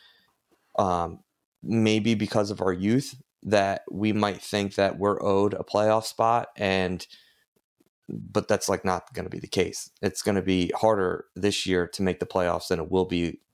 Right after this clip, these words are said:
you know, from the previous year. So uh, do you th-, can you see with our youth them, you know, kinda taking the foot off the gas a little bit and, and thinking, "Well, we made it last year. We made it to the Eastern Conference last year,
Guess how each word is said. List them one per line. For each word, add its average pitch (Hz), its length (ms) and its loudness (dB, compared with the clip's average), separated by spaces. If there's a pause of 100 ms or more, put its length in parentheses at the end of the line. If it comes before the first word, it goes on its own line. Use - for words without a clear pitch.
(140)
you 92 80 -6
know, 85 400 -6
from 87 220 -6
the 85 80 -6
previous - 460 -4
year. - 160 -12
So 87 340 -2 (480)
uh, 92 420 2 (440)
do 113 100 2
you 117 80 6
th-, - 240 -10
can 117 140 2
you 139 80 4
see 123 520 0
with 107 160 4
our 107 140 4
youth 107 420 -2
them, 107 240 0 (120)
you 110 100 0
know, 95 140 2
kinda 98 260 -2
taking 98 300 0
the 92 80 -2
foot - 180 -2
off 98 160 0
the 95 60 -8
gas 92 300 0
a 107 60 -8
little 101 180 0
bit 107 240 2
and, 87 180 -8 (340)
and 90 120 -2
thinking, 92 360 0
"Well, 92 220 2
we 107 140 0
made 123 180 4
it 90 60 -6
last 104 320 2
year. 90 100 -4
We 92 60 -4
made 104 140 2
it - 40 -8
to 98 100 0
the 90 120 -2
Eastern - 260 -2
Conference 92 480 -4
last 92 360 -2
year, 87 140 -14